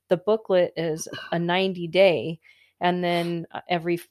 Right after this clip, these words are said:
you know, day you just, it's, like, five minutes. And Robert and I started doing it together, but I called the company and I just kinda told them what I was doing and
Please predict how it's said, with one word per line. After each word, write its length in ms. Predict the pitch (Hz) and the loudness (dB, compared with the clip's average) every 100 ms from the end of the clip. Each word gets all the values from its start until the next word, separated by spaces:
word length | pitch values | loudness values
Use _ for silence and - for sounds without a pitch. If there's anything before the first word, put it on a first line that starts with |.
| _ | _
you 140 | 160 175 | -6 -2
know, 160 | 156 151 | -2 0
day 280 | 185 180 | 0 2
you 200 | 170 165 | 0 -4
just, 300 | 160 156 - - | -10 -12 -14 -16
it's, 140 | - | -10
like, 160 | 156 147 | -10 -8
five 320 | - 160 147 | -4 -4 -4
minutes. 420 | 160 180 160 - 147 | -6 -8 -10 -12 -12
And 200 | 151 - | -12 -4
Robert 260 | 156 160 160 | -2 -2 -4
and 140 | 156 | -6
I 80 | 147 | -8
started 380 | - 151 151 147 | -8 -8 -8 -10
doing 220 | 160 160 | -8 -8
it 100 | - | -10
together, 440 | - 170 175 165 156 | -8 -4 -4 -4 -4
but 200 | 160 151 _ _ _ _ _ _ _ _ - | -4 -4 _ _ _ _ _ _ _ _ -4
I 120 | 208 | -4
called 300 | - 247 233 | 0 0 0
the 60 | 202 | -2
company 720 | - 220 302 220 196 190 190 - | -2 -4 -2 -2 0 0 -2 -4
and 140 | 190 | -4
I 140 | 196 | -2
just 260 | 190 196 - | -2 -4 -4
kinda 260 | - 190 175 | -2 0 0
told 280 | - 208 | 0 0
them 120 | 208 196 | 0 -2
what 100 | 190 | -2
I 120 | 185 | -2
was 180 | 185 180 | -2 -4
doing 640 | 196 196 220 220 220 214 | 0 2 2 2 2 0
and 260 | 170 170 | -2 -4